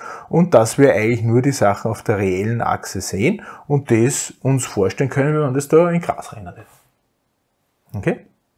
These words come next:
Jetzt schauen wir uns nur den, wie würde dann der Spannungszeiger dazu ausschauen? Nun ja,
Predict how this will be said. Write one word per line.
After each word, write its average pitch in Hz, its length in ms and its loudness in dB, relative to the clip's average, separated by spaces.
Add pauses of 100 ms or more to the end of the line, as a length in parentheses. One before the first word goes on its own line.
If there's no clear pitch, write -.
(1200)
Jetzt 120 160 0
schauen 135 160 8
wir 139 140 8
uns 131 140 4
nur 131 280 4 (260)
den, 120 340 4 (100)
wie 123 220 6
würde 135 200 8
dann 120 300 6 (180)
der 110 120 8
Spannungszeiger 110 880 4
dazu 139 300 2
ausschauen? 170 460 0 (360)
Nun 113 260 4
ja, 196 240 6